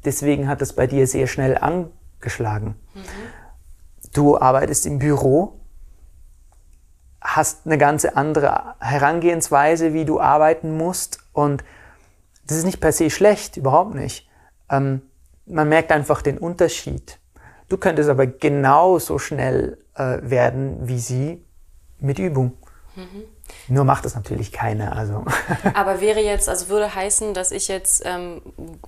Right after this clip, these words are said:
Speaker 2: gut wäre und mich gut auf das einlassen könnte, was du mit mir machen würdest, oder?
Speaker 1: Wenn ich jetzt zum Beispiel im Bereich Hypnose was machen w-, wollen würde, dann würde ich jetzt dich vorziehen.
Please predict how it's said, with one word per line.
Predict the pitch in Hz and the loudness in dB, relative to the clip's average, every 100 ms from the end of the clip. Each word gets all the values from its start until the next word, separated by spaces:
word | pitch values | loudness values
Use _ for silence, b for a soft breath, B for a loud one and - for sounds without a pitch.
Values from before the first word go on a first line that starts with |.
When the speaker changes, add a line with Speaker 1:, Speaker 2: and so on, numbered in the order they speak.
| - | -14
Speaker 2:
gut | - 226 202 | -6 -6 -4
wäre | 160 175 190 214 | -2 -2 0 -2
und | 226 190 | -2 -4
mich | 185 | -6
gut | - 196 | -6 -4
auf | - 180 | -2 -4
das | - 180 - | -4 -6 -2
einlassen | 175 175 175 175 | -2 -2 -6 -6
könnte, | 175 170 | -8 -8
was | 165 - | -10 -10
du | 175 | -10
mit | 170 170 | -10 -10
mir | 170 | -10
machen | 165 175 156 | -10 -10 -14
würdest, | 151 165 226 - | -12 -12 -12 -10
oder? | 170 170 165 160 - | -6 -2 -2 -4 0
Speaker 1:
Wenn | 151 208 | 4 4
ich | 247 | 6
jetzt | 214 - - | 6 4 0
zum | 180 | 0
Beispiel | 175 - 185 | 0 0 -4
im | 175 | -2
Bereich | 170 151 147 143 | 2 4 2 0
Hypnose | 151 175 233 196 | -2 4 4 4
was | 143 143 | 2 2
machen | 131 127 143 170 143 135 131 151 | 0 0 -2 -4 -6 -6 -8 0
w-, | |
wollen | 143 139 131 | 0 2 2
würde, | 139 170 208 B B B B | 2 2 0 B B B B
dann | 151 156 | -4 4
würde | 175 190 | 4 6
ich | 180 | 4
jetzt | 180 - - _ - - _ - | 4 2 -6 _ -20 -20 _ 0
dich | 180 - | 0 0
vorziehen. | - 139 135 - - 151 | 0 2 2 0 -6 -8